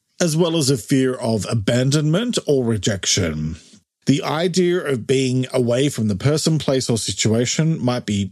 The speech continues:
overwhelming, scary, or even completely terrifying, even if a bit of distance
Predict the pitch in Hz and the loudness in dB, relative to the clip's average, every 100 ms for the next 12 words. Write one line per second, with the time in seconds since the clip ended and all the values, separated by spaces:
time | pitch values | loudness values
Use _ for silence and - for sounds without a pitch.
0 | - 98 95 95 107 147 202 220 214 _ | -4 -2 0 2 2 2 2 0 -2 _
1 | _ - - - 131 131 190 240 220 - | _ -2 0 2 2 2 0 0 0 0
2 | 156 - 220 185 147 147 - 151 - - | -2 2 2 4 2 0 0 0 -2 -2
3 | 185 175 175 170 147 - - 156 135 - | 0 0 -2 -2 -2 -4 0 2 2 0
4 | 90 85 82 85 90 - _ _ - 185 | -4 -4 -8 -6 -6 -8 _ _ 0 2
5 | 202 208 185 - 180 120 175 - - 120 | 4 2 0 0 0 2 -2 -4 -4 0
6 | 139 117 95 98 - - - 107 117 - | 2 0 -2 0 0 0 0 0 0 -2